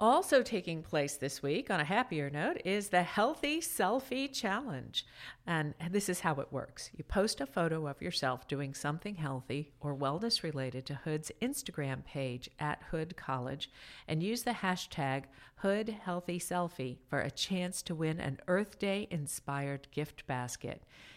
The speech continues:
You can upload multiple photographs because each one of those photos is worth one raffle ticket for the gift basket. So if you get out there and are just super duper, uh,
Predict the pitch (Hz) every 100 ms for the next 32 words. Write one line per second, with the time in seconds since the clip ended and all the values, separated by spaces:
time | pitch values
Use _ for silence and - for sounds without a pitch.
0 | - 156 - 143 143 - 143 135 - 143
1 | 147 190 320 - 156 - 139 139 139 131
2 | 131 160 - 156 - - 247 139 135 185
3 | - 208 262 320 - - 247 247 208 185
4 | 190 202 - 285 285 165 135 156 - 170
5 | 175 165 180 208 226 - 156 156 165 180
6 | 160 151 147 135 - 143 - - 143 143
7 | 139 - - 143 131 - - - - 147
8 | 151 170 190 180 175 170 170 139 139 147
9 | - - - - - - 185 175 156 156
10 | - 143 139 135 135 135